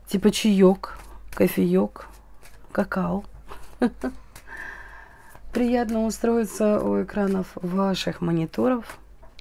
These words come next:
И приступим сейчас с вами. Давайте посмотрим. Ам, посмотрим, спросим,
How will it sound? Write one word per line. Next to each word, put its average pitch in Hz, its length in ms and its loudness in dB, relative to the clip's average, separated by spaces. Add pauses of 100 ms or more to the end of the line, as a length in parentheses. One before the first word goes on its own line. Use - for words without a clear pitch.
(800)
И - 120 -2
приступим 254 720 4
сейчас 214 500 -2
с - 120 -12
вами. 247 480 0
Давайте 220 680 0
посмотрим. 240 1300 -2 (1120)
Ам, 214 720 6 (760)
посмотрим, 185 560 0 (380)
спросим, 196 680 -2